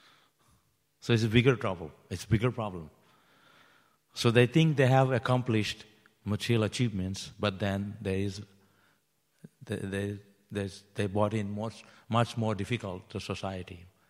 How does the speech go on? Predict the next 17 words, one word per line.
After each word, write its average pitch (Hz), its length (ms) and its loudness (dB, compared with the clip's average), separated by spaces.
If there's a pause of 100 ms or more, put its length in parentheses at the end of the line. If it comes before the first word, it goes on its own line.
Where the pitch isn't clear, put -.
(560)
So - 160 -4
they 104 80 0
have 113 160 2
to 120 80 0
pay 117 200 4
for 110 220 2
all. 107 180 0 (300)
So 123 280 2 (720)
original 151 500 6
system, 90 560 -2 (340)
what 104 160 -4
God 139 320 10
created, 101 340 -2
is 95 120 -4
always 107 260 0
better 95 280 -4
than 87 340 -10